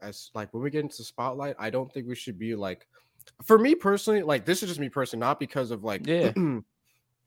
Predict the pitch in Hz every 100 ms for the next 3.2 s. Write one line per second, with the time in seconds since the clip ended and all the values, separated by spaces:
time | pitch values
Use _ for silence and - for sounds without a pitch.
0 | _ _ _ _ _ _ _ - - 120
1 | - 127 117 110 101 101 113 110 98 -
2 | 107 110 104 90 104 - 104 98 98 107
3 | 131